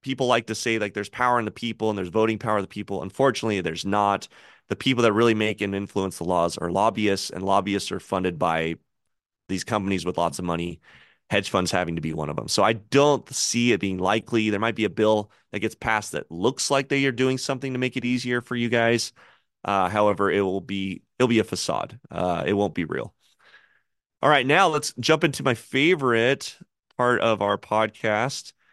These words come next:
the money mishap section. I'm gonna bring up a quick segment from Tony Robbins. And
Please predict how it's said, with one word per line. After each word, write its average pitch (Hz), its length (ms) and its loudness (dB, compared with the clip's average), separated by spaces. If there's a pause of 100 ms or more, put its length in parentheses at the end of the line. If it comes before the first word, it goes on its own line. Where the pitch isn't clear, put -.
(140)
the 107 60 -4
money 123 240 2
mishap 117 420 0
section. - 380 -4
I'm 127 80 -2
gonna 139 100 0
bring 127 240 -2
up 123 180 -2
a 104 180 -4
quick 135 600 0 (1040)
segment 131 500 2
from 110 140 -4
Tony 120 320 -2
Robbins. 123 720 2
And 113 320 0